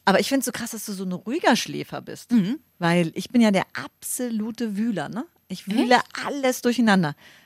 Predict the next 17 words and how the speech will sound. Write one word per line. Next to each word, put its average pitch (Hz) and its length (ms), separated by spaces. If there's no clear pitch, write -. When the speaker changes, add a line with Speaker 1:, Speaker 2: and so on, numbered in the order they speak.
Speaker 1:
Ich - 140
schlafe 233 460
auch 226 160
auf 226 140
einer 190 280
Seite 160 340
ein. 180 260
Ich 175 140
leg 214 180
mich 262 140
meistens 208 320
auch 185 140
auf - 160
die 190 100
linke 196 360
Seite 151 380
Speaker 2:
Ja. 226 280